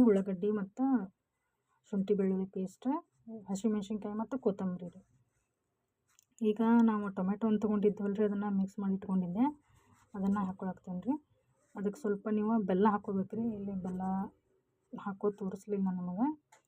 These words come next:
ಬೆಲ್ಲ ಮತ್ತು ರುಚಿಗೆ ತಕ್ಕಷ್ಟು ಉಪ್ಪು. ಇದೇನು, ಇದಕ್ಕೆ ನಾನು ಎರಡು ಸ್ಪೂನಷ್ಟು ಕಾರ್ನ್‌ಫ್ಲೋರ್ ಮತ್ತು, ಆ,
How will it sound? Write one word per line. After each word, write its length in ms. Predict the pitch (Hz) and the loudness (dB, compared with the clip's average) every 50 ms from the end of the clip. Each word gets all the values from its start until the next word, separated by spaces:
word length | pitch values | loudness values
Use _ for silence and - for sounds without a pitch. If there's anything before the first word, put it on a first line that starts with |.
| _ _ _ _ _ _ _ _ _ _ _ _ _ _ _ _ _ _ _ _ _ _ _ - | _ _ _ _ _ _ _ _ _ _ _ _ _ _ _ _ _ _ _ _ _ _ _ -6
ಬೆಲ್ಲ 280 | 202 185 202 202 202 208 | -2 2 4 4 4 4
ಮತ್ತು 340 | 208 208 202 196 196 - 262 285 285 277 | 4 2 -2 -4 -4 -4 -4 -4 -4 -4
ರುಚಿಗೆ 380 | - 202 190 - 214 202 196 - | -6 -10 -8 -8 -10 -12 -10 -12
ತಕ್ಕಷ್ಟು 420 | 202 196 - 226 214 - - 214 | -14 -12 -10 -12 -12 -8 -4 -4
ಉಪ್ಪು. 260 | 190 180 - _ - - _ _ _ _ _ _ _ _ _ _ _ _ _ _ _ _ _ _ _ _ _ _ _ _ _ _ _ _ _ _ _ _ _ _ _ _ _ _ _ _ _ _ _ _ - - - - - - - - - - - - _ _ - 220 | -4 -4 -8 _ -20 -20 _ _ _ _ _ _ _ _ _ _ _ _ _ _ _ _ _ _ _ _ _ _ _ _ _ _ _ _ _ _ _ _ _ _ _ _ _ _ _ _ _ _ _ _ -20 -20 -20 -20 -20 -20 -20 -20 -20 -20 -20 -20 _ _ -10 -6
ಇದೇನು, 400 | 202 185 202 196 196 190 196 202 | -2 0 2 4 4 4 2 2
ಇದಕ್ಕೆ 320 | 196 190 196 196 - 240 247 | 0 -2 -2 0 4 8 8
ನಾನು 220 | 247 226 214 208 202 | 8 8 8 4 0
ಎರಡು 200 | 190 190 190 190 | 0 0 0 -2
ಸ್ಪೂನಷ್ಟು 380 | - - 220 214 214 - - - | -4 -4 -2 -2 -2 -4 -6 -6
ಕಾರ್ನ್‌ಫ್ಲೋರ್ 440 | 196 190 190 185 - 202 208 214 | -2 -2 -2 -2 -2 -2 0 0
ಮತ್ತು, 300 | 220 214 208 208 - 247 262 285 294 277 233 190 | 0 0 -2 -4 -2 0 0 0 0 -2 -4 -6
ಆ, 100 | 185 | -4